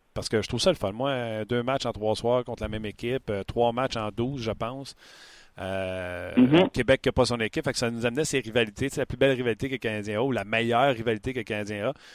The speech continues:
Speaker 1: Puis je te dirais que la majorité de nos gens sont pas restés sur Ottawa. Ils pensent encore que pour le Canadien, c'est, c'est, c'est Boston.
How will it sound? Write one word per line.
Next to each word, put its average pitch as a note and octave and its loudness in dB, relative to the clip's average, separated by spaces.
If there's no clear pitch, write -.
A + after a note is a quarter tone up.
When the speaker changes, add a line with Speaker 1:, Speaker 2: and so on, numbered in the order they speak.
Speaker 1:
Puis G#2+ -12
je - -8
te - -4
dirais A#2 2
que - -10
la C#3 -2
majorité A#2+ 2
de D3 -2
nos A#2+ 0
gens B2+ -2
sont A#2 -4
pas C3+ 6
restés C3 2
sur B2+ 0
Ottawa. A2+ 4
Ils - -18
pensent B2 0
encore C3 0
que B2 -4
pour A#2 -2
le G#2+ -2
Canadien, G#2+ -6
c'est, A2+ -4
c'est, G#2+ -4
c'est - -4
Boston. G#2 -4